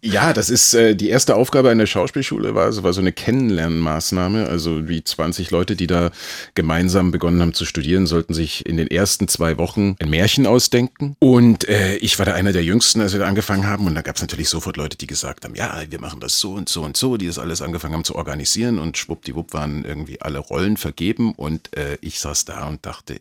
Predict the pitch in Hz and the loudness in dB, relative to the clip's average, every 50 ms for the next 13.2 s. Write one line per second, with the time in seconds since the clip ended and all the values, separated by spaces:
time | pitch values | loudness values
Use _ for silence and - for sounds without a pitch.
0 | _ - - - - - - - - - - - - - - - - - - - | _ -20 -20 -20 -20 -16 -16 -16 -14 -12 -14 -14 -14 -14 -16 -16 -18 -18 -18 -16
1 | 90 - - - - - - - - - - - 80 82 - _ - - - 415 | -16 -16 -16 -16 -12 -8 -6 -6 -6 -8 -10 -12 -12 -14 -14 _ -8 -6 -2 0
2 | 147 104 - - - - - - - - - - - - - - - - - - | 0 0 0 -2 -10 -12 -10 -10 -8 -8 -6 -8 -8 -8 -10 -12 -14 -16 -12 -6
3 | 95 95 95 101 - - 92 87 78 98 98 - 120 104 - 95 90 - - - | -4 -2 0 0 0 0 0 0 0 0 0 0 0 0 0 0 -2 0 0 -2
4 | 92 104 107 104 - - 107 104 104 104 104 104 90 - 90 90 90 87 - - | 0 0 0 0 0 0 0 2 2 2 2 0 0 0 -2 -2 -2 -2 -4 -4
5 | - - 85 85 67 64 - - - - - - 71 73 71 - - 85 73 71 | -6 -4 -4 -4 -6 -6 -10 -12 -12 -10 -8 -8 -8 -8 -8 -8 -8 -8 -6 -6
6 | 69 78 78 76 - - 73 - 73 80 80 71 - - - 80 73 71 71 64 | -6 -6 -6 -6 -8 -10 -8 -4 -2 -2 -2 -2 -4 -6 -4 -4 -4 -4 -4 -6
7 | 60 60 - - - - - - - 67 - - - - - - - - - - | -6 -8 -10 -14 -18 -16 -12 -8 -8 -8 -8 -8 -10 -12 -10 -10 -8 -6 -8 -6
8 | - - 65 69 - 73 69 64 67 - - - - - - - - - - - | -6 -6 -8 -6 -6 -6 -6 -6 -6 -8 -8 -10 -12 -12 -10 -10 -10 -8 -6 -4
9 | - - - - 98 98 98 - - - 71 71 69 69 71 78 80 67 60 62 | -4 -4 -6 -6 -10 -14 -14 -14 -10 -8 -8 -6 -6 -4 -2 -2 -2 -4 -4 -4
10 | - - 69 67 - - - 73 82 98 92 - - - 80 73 71 67 - - | -6 -6 -6 -8 -8 -6 -6 -2 -2 -2 -2 -4 -6 -6 -4 -4 -4 -6 -6 -6
11 | 98 95 - - - - 98 76 78 76 69 - 76 80 78 73 73 73 - 73 | -6 -4 -2 -2 -2 -2 -2 -2 -2 -4 -6 -6 -4 -4 -2 -2 -2 -4 -4 -4
12 | 76 - - 82 82 - - - 82 76 - - 82 87 87 - - 87 85 82 | -6 -4 -4 -2 -2 -2 -2 -2 -4 -6 -6 -4 -2 -2 -2 -2 -2 -2 0 0
13 | 82 85 78 | 0 0 -2